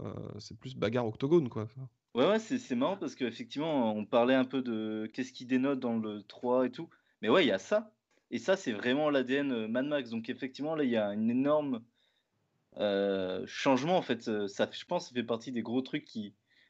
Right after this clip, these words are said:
Speaker 2: qui potentiellement ont bien déçu aussi. Parce que quand même, Mad Max, le un et le deux, tu t'attends à retrouver des grosses, grosses séquences de course-poursuite, de, de cascades en bagnole.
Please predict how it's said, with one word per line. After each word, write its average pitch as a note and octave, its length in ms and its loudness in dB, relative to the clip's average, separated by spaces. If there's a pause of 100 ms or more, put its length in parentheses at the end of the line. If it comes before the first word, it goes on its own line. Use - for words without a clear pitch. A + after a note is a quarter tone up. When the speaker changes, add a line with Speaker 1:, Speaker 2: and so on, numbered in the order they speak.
(160)
Speaker 2:
qui B2+ 120 -6
potentiellement D3+ 760 4
ont A#2 260 6
bien C3 240 4
déçu C3 300 0
aussi. A2+ 340 -4 (600)
Parce - 100 -20
que B2 100 -2
quand C#3 140 4
même, C#3+ 140 6
Mad B2+ 140 8
Max, C#3+ 300 4
le A#2 100 0
un A#2+ 80 4
et A#2+ 40 4
le A#2 80 0
deux, C#3 140 2
tu - 160 -14
t'attends A#2+ 420 0
à G#2 140 2
retrouver G#2+ 340 -6
des G#2+ 180 -6
grosses, B2 320 0
grosses B2 240 -4
séquences - 540 -6 (420)
de A#2 380 4
course-poursuite, A#2+ 1040 4
de, G2 440 -2 (500)
de A2 100 2
cascades A#2+ 460 4
en A2+ 100 8
bagnole. B2+ 400 4